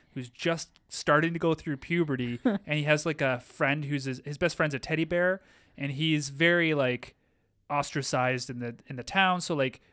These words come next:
Speaker 1: other kids make him, like, their whipping boy, and
Speaker 2: Yeah.
Speaker 1: even, like, elderly people kinda,
Speaker 2: <laughs>
Speaker 1: like, get
Speaker 2: Gang
Speaker 1: down
Speaker 2: up on
Speaker 1: on him.
Speaker 2: him?
Speaker 1: But he has a secret, and his secret is he knows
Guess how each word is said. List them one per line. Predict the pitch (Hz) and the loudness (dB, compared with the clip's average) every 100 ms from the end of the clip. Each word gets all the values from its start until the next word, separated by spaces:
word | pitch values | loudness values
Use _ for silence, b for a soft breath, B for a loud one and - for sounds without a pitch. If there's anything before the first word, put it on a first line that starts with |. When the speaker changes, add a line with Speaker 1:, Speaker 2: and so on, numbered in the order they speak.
| _ | _
Speaker 1:
other | 160 151 | 0 0
kids | - 147 135 | 2 -2 0
make | 139 135 131 | -2 -2 -2
him, | 127 127 | -6 -6
like, | 127 123 | -6 -6
their | 120 | -6
whipping | 120 143 143 135 | -2 -2 -2 -2
boy, | 131 131 127 131 | 0 2 2 2
and | 233 | 4
Speaker 2:
Yeah. | 180 | 2
Speaker 1:
even, | 170 | 2
like, | 143 - _ _ _ - | 0 -2 _ _ _ -2
elderly | 139 151 160 165 | 0 2 2 -2
people | - 180 185 185 185 185 | -6 -4 0 2 2 0
kinda, | - 180 180 | 0 2 4
Speaker 2:
<laughs> | |
Speaker 1:
like, | 180 175 - _ B B B B B | 2 0 -6 _ B B B B B
get | 180 | 4
Speaker 2:
Gang | 202 | 6
Speaker 1:
down | 147 156 | 8 8
Speaker 2:
up | 185 | 10
on | 214 202 | 8 8
Speaker 1:
on | 240 | 4
him. | 254 | 4
Speaker 2:
him? | 302 b b b b b | 2 b b b b b
Speaker 1:
But | 165 262 | 0 2
he | 233 | 4
has | 233 180 | 2 0
a | |
secret, | 156 262 254 143 127 - - _ _ _ - | 0 0 0 -2 -4 -6 -16 _ _ _ -12
and | 139 | -6
his | 151 151 | -4 -2
secret | 226 214 156 | -2 -2 0
is | 139 135 - _ _ _ _ | 2 0 -4 _ _ _ _
he | 185 | -4
knows | 185 196 214 202 | 0 2 0 -2